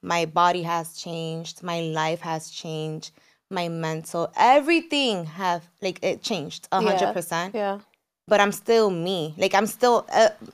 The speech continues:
Speaker 1: old Melina still exists. The
Speaker 2: Mm-hmm.
Speaker 1: best part of me, you know?
Speaker 2: Mm-hmm, mm-hmm.
Speaker 1: So that's what, like,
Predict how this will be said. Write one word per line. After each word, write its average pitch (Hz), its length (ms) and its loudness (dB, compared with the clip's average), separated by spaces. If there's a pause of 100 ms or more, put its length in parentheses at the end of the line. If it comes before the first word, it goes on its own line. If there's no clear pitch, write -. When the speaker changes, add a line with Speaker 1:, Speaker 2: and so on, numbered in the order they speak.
Speaker 1:
old 247 200 4
Melina 233 440 2
still 208 260 0
exists. - 580 -6
The 220 140 4
Speaker 2:
Mm-hmm. 208 100 4
Speaker 1:
best 247 300 6
part 180 300 2 (160)
of 175 200 -2
me, 139 240 -8 (360)
you 220 100 2
know? 214 400 2
Speaker 2:
Mm-hmm, 226 40 -2
mm-hmm. 214 260 -2
Speaker 1:
So 233 180 6
that's 240 380 4
what, 349 160 4
like, 254 180 -2